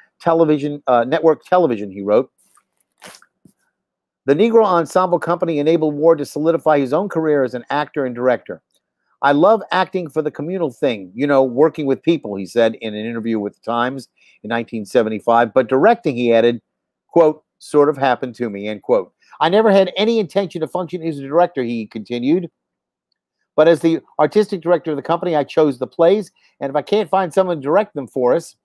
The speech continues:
I do it myself." One of the first plays he directed was Richard Wright and Louis Sapin's Daddy Goodness from nineteen sixty-eight, about a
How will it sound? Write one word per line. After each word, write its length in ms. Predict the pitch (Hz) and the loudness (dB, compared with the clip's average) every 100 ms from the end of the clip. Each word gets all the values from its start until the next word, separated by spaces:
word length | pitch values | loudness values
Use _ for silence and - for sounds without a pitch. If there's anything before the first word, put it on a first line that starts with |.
| _ _ - | _ _ -12
I 80 | 101 | -10
do 260 | 92 160 | 0 2
it 120 | 123 104 | 2 -2
myself." 580 | 101 - 170 104 - _ _ _ _ _ _ _ _ | -8 0 2 2 -6 _ _ _ _ _ _ _ _
One 160 | - 240 | -2 0
of 40 | |
the 60 | 233 | 2
first 300 | 196 233 - | 4 2 4
plays 200 | 202 160 | 2 2
he 80 | 160 | -2
directed 420 | 160 185 190 160 | 0 0 0 -4
was 180 | 135 123 | -4 -6
Richard 480 | 135 214 - 240 160 | -4 -4 -2 -10 -4
Wright 380 | 165 165 165 - | 0 0 -2 -8
and 240 | 139 131 | -8 -6
Louis 440 | 135 175 202 - - _ - | -2 0 0 -2 -16 _ -12
Sapin's 560 | - 185 170 156 127 | -4 -2 -2 -8 -8
Daddy 360 | 107 160 190 190 | 0 2 4 0
Goodness 460 | 120 170 127 101 - | -2 -2 -2 -12 -12
from 100 | 117 | -10
nineteen 340 | 139 - 123 | -10 -10 -12
sixty-eight, 400 | 131 - 143 135 | -12 -8 -4 -2
about 220 | 120 117 | 0 0
a 100 | 117 | -2